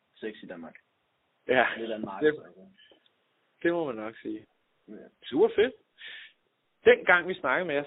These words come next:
Speaker 2: sidst, da I lige havde købt, øh, virksomheden, øh, der snakkede I lidt om, at I havde nogle planer omkring C S R-politik, og at I ligesom ville bruge det i jeres branding og gøre noget godt for lokalsamfundet, og, og på den måde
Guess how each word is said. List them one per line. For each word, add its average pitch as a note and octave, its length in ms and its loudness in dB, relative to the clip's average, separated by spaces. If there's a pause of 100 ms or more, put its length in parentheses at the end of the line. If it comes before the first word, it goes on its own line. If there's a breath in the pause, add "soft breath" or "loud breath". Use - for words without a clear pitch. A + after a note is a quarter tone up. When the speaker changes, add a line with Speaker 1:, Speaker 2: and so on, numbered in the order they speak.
Speaker 2:
sidst, - 260 -6 (300)
da B2 60 0
I A2 60 2
lige G#2+ 200 -6
havde A#2+ 120 -4
købt, - 380 -8
øh, G#2+ 220 -4
virksomheden, G2+ 640 -10 (260)
øh, G2 580 -4
der D#3 140 2
snakkede F3+ 280 2
I F3 40 2
lidt F#3 100 4
om, F3 280 0
at C3+ 80 -6
I B2+ 40 -6
havde D#3 180 0
nogle D#3+ 160 -4
planer E3 320 2
omkring C#3 460 -6
C - 100 -20
S A#2+ 320 0
R-politik, C#3 840 -2 (520)
og G#2+ 120 -6
at G#2+ 80 -8
I - 20 -12
ligesom B2 260 -10
ville C3 220 -8
bruge C#3+ 400 0
det C#3 300 -2
i B2+ 160 -6
jeres G#2 260 -4
branding B2 640 -6
og G2+ 300 -8
gøre A#2 220 0
noget A#2+ 160 -6
godt A2+ 260 0
for C3+ 80 -10
lokalsamfundet, A#2 1120 -8
og, - 280 -18
og - 140 -20
på A2+ 80 -20
den C3 200 -2
måde A#2 360 -4